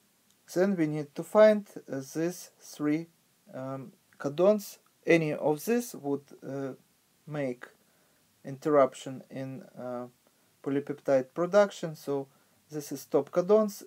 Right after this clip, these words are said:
and these top codons doesn't code for any amino acid, and these top codons have to be in the same reading frame. So let's, uh, check out. So this is going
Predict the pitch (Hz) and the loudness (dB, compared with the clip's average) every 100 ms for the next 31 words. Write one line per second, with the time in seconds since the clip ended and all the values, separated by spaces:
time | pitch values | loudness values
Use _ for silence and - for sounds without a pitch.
0 | - 139 135 147 143 - 185 - 190 185 | -8 -6 -6 -8 -4 -2 -2 -2 0 0
1 | 175 - - 143 147 147 143 - 139 - | -2 -8 -10 -4 -4 -6 -10 -6 -6 -6
2 | - 143 131 - 139 143 139 131 - _ | -6 -4 -2 -6 -10 -8 -8 -10 -14 _
3 | _ _ 139 143 143 131 - 135 139 - | _ _ -10 -6 -2 -2 -2 -4 -4 -2
4 | 208 214 _ _ _ - 139 135 135 135 | -4 -4 _ _ _ -10 -8 -6 -8 -8
5 | - 160 151 - 165 214 220 - - _ | -2 -4 -4 -6 2 2 2 -6 -20 _
6 | _ 180 185 - 156 156 147 147 156 _ | _ -4 -4 -6 -6 -2 0 0 -6 _
7 | _ _ - 143 135 135 131 - 160 170 | _ _ -10 -8 -6 -8 -8 -2 0 2
8 | 185 196 _ _ _ - 139 147 160 156 | 0 -4 _ _ _ -6 -4 -2 -4 -6
9 | - _ _ - 139 104 - _ _ - | -12 _ _ 0 2 2 -6 _ _ -4
10 | 131 123 123 _ _ _ _ _ _ _ | -2 -2 -4 _ _ _ _ _ _ _
11 | 139 135 - - - 127 131 127 _ - | -8 -8 -10 -18 -16 -12 -12 -14 _ -16
12 | - 170 196 - - - _ _ _ _ | -2 2 2 0 -14 -20 _ _ _ _
13 | _ - 135 131 131 139 143 139 139 131 | _ -12 -8 -8 -8 -12 -12 -10 -8 -10